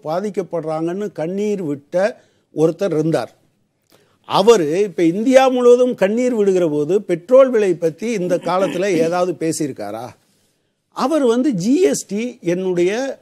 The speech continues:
அஹ், இறப்பின் மீ-, இறப்புக்கு பின்னால தான் நடத்த முடியும், என்னுடைய பிணத்தின் மீது தான் அமுல்படுத்த விடுவேன்னு சொன்னவர். அவர் பேசுறதெல்லாம் ஒரு பிரச்சனைன்னு, அதாவது ஒரு பிரதமர் என்கிற அந்த பொறுப்புக்கு தகுந்த மாதிரி அவர் இந்த காலத்துல எங்கேயுமே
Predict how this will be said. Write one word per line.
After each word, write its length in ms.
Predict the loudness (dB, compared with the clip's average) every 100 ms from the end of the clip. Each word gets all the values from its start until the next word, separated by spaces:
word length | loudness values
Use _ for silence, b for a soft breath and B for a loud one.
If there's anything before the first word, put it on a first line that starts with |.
| _
அஹ், 400 | -10 -6 -6 -6 -8
இறப்பின் 600 | -2 2 2 0 -2 0
மீ-, 320 | 0 0 -2 -2
இறப்புக்கு 440 | -2 -2 -4 -4
பின்னால 380 | -6 -4 -2 -2
தான் 120 | -4
நடத்த 240 | -4 -4
முடியும், 420 | -4 -6 -6 -6 -6
என்னுடைய 340 | -4 -2 -4
பிணத்தின் 460 | -2 -4 -2 -4 -2
மீது 140 | -2
தான் 340 | -4 -6 -6
அமுல்படுத்த 460 | -4 -4 -2 -6 -4
விடுவேன்னு 320 | -4 -4 -6
சொன்னவர். 480 | -8 -12 -12 -14 -16 b b b b
அவர் 420 | -8 -4 -2 -4
பேசுறதெல்லாம் 1040 | -4 -2 -2 -2 -6 -8 -6 -8 -8 -8
ஒரு 340 | -4 -2 -2 -4 _ _
பிரச்சனைன்னு, 460 | -6 -6 -4 -4 -4
அதாவது 380 | -2 -2 -2 -2
ஒரு 220 | -4 -6
பிரதமர் 760 | -4 -2 0 0 -2 -2 -2
என்கிற 640 | -2 -2 -2 -2 -2 -2 -6 b b b
அந்த 300 | -4 -2 -4
பொறுப்புக்கு 640 | 2 2 2 -2 -6 -4
தகுந்த 380 | -2 -2 -2 -4
மாதிரி 300 | -4 -4 -4
அவர் 200 | -2 -2
இந்த 200 | -2 -4
காலத்துல 400 | -6 -6 -4 -4
எங்கேயுமே 480 | -4 0 2 2